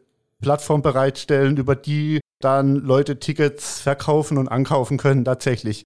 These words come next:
Das heißt, die haben keine direkte Verbindung jetzt zu der Band zum Beispiel oder eben zu den Sportvereinen, sondern quasi betreiben halt in irgendeiner verschiedenen Ausgestaltung einen Zweitmarkt, über den dann halt Tickets angeboten und verkauft werden. Und da beginnen dann meistens auch die Probleme.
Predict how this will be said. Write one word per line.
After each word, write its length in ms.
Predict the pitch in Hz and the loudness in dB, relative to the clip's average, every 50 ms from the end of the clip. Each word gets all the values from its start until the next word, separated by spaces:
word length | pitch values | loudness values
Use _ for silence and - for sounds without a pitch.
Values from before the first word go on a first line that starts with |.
| _ _ _ _ | _ _ _ _
Das 120 | 120 - | -4 -2
heißt, 220 | 135 131 - - | -2 -2 -2 -4
die 140 | - 131 127 | -4 -2 0
haben 160 | 143 147 147 | 2 2 0
keine 280 | 139 - 156 135 135 135 | 0 0 0 0 0 0
direkte 380 | 135 139 127 143 143 - - 151 | -2 -2 -2 -2 -4 -4 -6 -2
Verbindung 480 | - 143 127 - 147 147 160 165 160 | -2 -2 0 0 0 2 2 2 2
jetzt 220 | 151 147 151 - - | 0 -2 -4 -4 -4
zu 60 | 135 | -2
der 140 | 123 127 117 | 0 0 0
Band 360 | - 135 147 175 185 180 - | 2 2 2 2 0 -2 -6
zum 140 | - 165 151 | -10 -4 -2
Beispiel 480 | 165 160 151 151 - 160 156 156 156 | 0 -2 -2 -2 -4 -2 -2 0 0
oder 160 | 139 131 135 | 0 0 0
eben 180 | 135 139 139 143 | 0 -2 -2 -2
zu 140 | 135 - 123 | -4 -4 -4
den 80 | 123 | -4
Sportvereinen, 600 | 123 - - 151 147 - 170 147 147 151 156 156 143 - _ _ _ | -4 -2 -4 -4 -2 -2 0 0 2 2 2 0 -2 -4 _ _ _
sondern 600 | - - 135 139 143 151 151 151 151 147 147 147 147 - _ _ _ _ _ | -6 -2 0 2 2 4 4 4 4 4 2 0 -2 -4 _ _ _ _ _
quasi 400 | - 143 135 135 131 156 147 123 | -2 0 0 0 0 -4 -6 -6
betreiben 480 | 123 135 - - 127 135 147 151 147 | -6 -6 -2 0 0 2 2 0 0
halt 160 | 151 151 147 | 0 0 0
in 100 | 147 131 | 0 0
irgendeiner 560 | 143 139 147 143 127 143 139 135 135 135 - - _ _ _ _ _ _ _ _ | 0 0 0 0 0 0 2 2 2 0 -4 -12 _ _ _ _ _ _ _ _
verschiedenen 400 | - 123 - - 139 131 139 139 | -10 -8 -8 -6 -6 -2 0 0
Ausgestaltung 560 | 143 143 - - - - 147 147 143 147 135 | -2 -2 -4 -6 -2 0 0 2 2 2 2
einen 120 | 143 139 | 0 0
Zweitmarkt, 640 | - - - 131 147 160 - 170 160 156 160 156 - | -2 -2 -2 0 0 0 0 0 2 2 0 -2 -4
über 180 | 151 139 131 139 | -4 -2 0 0
den 240 | - 139 135 139 139 | 2 2 0 2 2
dann 160 | 151 143 139 | 2 2 2
halt 220 | 147 143 139 131 | 2 0 0 0
Tickets 600 | - - 147 - 156 143 - - - - - - - _ | -2 -4 -2 -2 -2 -4 -4 -8 -14 -16 -16 -18 -8 _
angeboten 580 | 123 131 156 156 151 - 160 156 151 151 165 | -2 0 0 0 0 0 2 2 2 2 0
und 80 | 151 139 | 0 0
verkauft 440 | - 143 - - 120 127 117 - 135 | -2 -4 -2 -2 -2 -2 -2 0 0
werden. 280 | 127 117 113 110 117 | 0 2 0 0 -2
Und 220 | 120 117 117 _ - | -4 -6 -4 _ 0
da 400 | 120 123 139 143 147 135 - _ _ | 0 2 2 0 0 -4 -10 _ _
beginnen 320 | - 143 - - 147 143 139 | -10 -6 -2 2 2 4 4
dann 160 | 143 135 139 | 4 2 4
meistens 340 | 139 139 143 139 - 175 - | 2 2 2 0 -2 -2 -2
auch 180 | 151 143 - | -2 -2 -2
die 100 | - 131 | -4 -8
Probleme. 460 | - - 107 - 117 117 110 110 113 | -10 -8 -6 -4 -2 -2 -2 -2 -4